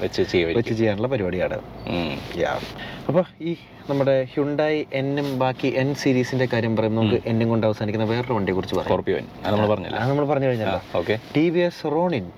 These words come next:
Speaker 1: Ronin. ഓക്കെ.
Speaker 2: ഉം.
Speaker 1: ആ, I like it. കൊള്ളാം
Speaker 2: Yeah.
Speaker 1: പേര്.
Speaker 2: <laughs> ഒരു നല്ലൊരു പേരാണ്.
Speaker 1: ആ.
Speaker 2: അപ്പൊ അത് അവരുടെ പുതിയൊരു ക്രൂസർ ബൈക്കാണ് വരുന്നത്.
Speaker 1: ഉം.
Speaker 2: ടു ട്വന്റി ഫൈവ് സി സി ആയിരിക്കും എന്നാ പറയുന്നത്.
Speaker 1: ഓക്കെ.
Speaker 2: കാണാൻ നല്ല രസമുണ്ട് കേട്ടോ.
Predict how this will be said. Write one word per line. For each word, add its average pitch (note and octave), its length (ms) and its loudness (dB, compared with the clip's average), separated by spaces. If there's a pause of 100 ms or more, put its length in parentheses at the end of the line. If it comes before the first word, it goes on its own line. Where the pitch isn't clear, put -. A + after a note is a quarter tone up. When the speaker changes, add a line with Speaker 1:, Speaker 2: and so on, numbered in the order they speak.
(400)
Speaker 1:
Ronin. G#2 520 -2
ഓക്കെ. A2 240 2 (140)
Speaker 2:
ഉം. C3+ 120 0
Speaker 1:
ആ, A#2+ 320 0
I G#2+ 40 -8
like G2 180 -8
it. - 160 -18
കൊള്ളാം B2 240 2
Speaker 2:
Yeah. A#2 120 0
Speaker 1:
പേര്. F#3 520 -2
Speaker 2:
<laughs> - 0 -
ഒരു C#3 80 -4
നല്ലൊരു C3+ 260 -4
പേരാണ്. A#2+ 500 -2
Speaker 1:
ആ. G2 140 -2 (320)
Speaker 2:
അപ്പൊ D3 180 2
അത് D#3+ 300 2
അവരുടെ C#3 300 -2
പുതിയൊരു C#3+ 360 0
ക്രൂസർ C3+ 440 0
ബൈക്കാണ് B2+ 420 0
വരുന്നത്. G2+ 520 -4
Speaker 1:
ഉം. G2+ 180 4
Speaker 2:
ടു B2 180 4
ട്വന്റി C3 220 2
ഫൈവ് C3+ 200 0
സി B2+ 160 0
സി B2 140 0
ആയിരിക്കും B2+ 280 2
എന്നാ C3 140 -2
പറയുന്നത്. G#2+ 720 -2
Speaker 1:
ഓക്കെ. G2 320 2
Speaker 2:
കാണാൻ D3+ 280 2
നല്ല F3+ 160 0
രസമുണ്ട് D3 360 0
കേട്ടോ. F#2 240 0